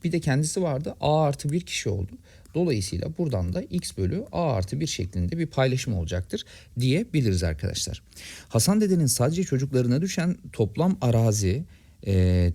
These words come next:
tüm arazisinin on yedi bölü kırk sekizi olduğuna göre torun sayısı kaçtır diye bize sormuş arkadaşlar. Şimdi o zaman şöyle diyelim.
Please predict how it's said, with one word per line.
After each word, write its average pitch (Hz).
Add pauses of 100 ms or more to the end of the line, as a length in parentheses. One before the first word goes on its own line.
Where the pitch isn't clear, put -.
tüm 196
arazisinin 113
on 123
yedi 139
bölü 175
kırk 156
sekizi 151 (100)
olduğuna 139
göre 95 (600)
torun 196
sayısı 92
kaçtır 101
diye 131
bize 123
sormuş 90
arkadaşlar. 76 (340)
Şimdi 254
o 190
zaman 165
şöyle 127
diyelim. 82